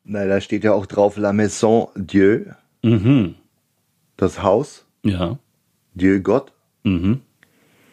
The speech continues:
Speaker 1: Ich weiß nicht, ob das das Haus vom Gott ist, ob es überhaupt einen gibt.
Speaker 2: Das Haus Gottes.
Speaker 1: Wenn's das Haus Gottes ist, sieht's ziemlich lustig aus. Es sieht so aus, als wäre sehr viel geboten.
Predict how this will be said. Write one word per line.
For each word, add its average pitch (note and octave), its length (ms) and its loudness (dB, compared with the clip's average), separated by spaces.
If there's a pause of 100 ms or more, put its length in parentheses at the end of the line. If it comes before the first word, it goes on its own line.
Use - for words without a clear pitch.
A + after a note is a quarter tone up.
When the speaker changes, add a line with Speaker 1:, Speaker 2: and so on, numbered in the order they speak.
(800)
Speaker 1:
Ich - 80 -20
weiß F2+ 200 -4
nicht, A#2 80 4
ob - 80 -2
das - 180 -12
das - 320 -12
Haus F2+ 300 0
vom E2+ 280 -2
Gott E2+ 260 0
ist, - 360 -8
ob - 140 -14
es - 60 -20
überhaupt D2+ 340 -8
einen E2+ 200 -8
gibt. F#2+ 340 -6 (260)
Speaker 2:
Das - 280 -8
Haus F2+ 300 0
Gottes. - 640 -4
Speaker 1:
Wenn's E2+ 320 -2
das F#2 240 -4
Haus F2 240 0
Gottes F#2+ 380 0
ist, A#2 460 -2 (1000)
sieht's F2 360 -4
ziemlich F#2+ 320 -2
lustig - 460 -2
aus. - 400 -4 (440)
Es - 260 -14
sieht - 160 -8
so - 120 0
aus, - 220 -2
als E2+ 120 -10
wäre F#2+ 240 2
sehr E2+ 360 0
viel F#2 200 -6
geboten. F2+ 640 -4